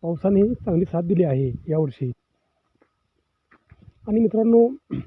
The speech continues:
गावाकडील शेती, निसर्ग आणि गावाकडील शेतीसाठी, मित्रांनो, आपल्या निसर्गाची साथ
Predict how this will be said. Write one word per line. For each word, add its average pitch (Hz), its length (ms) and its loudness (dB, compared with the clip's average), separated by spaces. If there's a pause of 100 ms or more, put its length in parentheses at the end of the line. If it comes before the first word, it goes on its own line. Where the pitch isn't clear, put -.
(400)
गावाकडील 202 380 0
शेती, 214 300 0
निसर्ग 196 420 4 (880)
आणि 202 140 0
गावाकडील 190 320 2
शेतीसाठी, 196 320 0
मित्रांनो, 208 540 2 (960)
आपल्या 185 160 0
निसर्गाची 190 340 0
साथ 190 100 2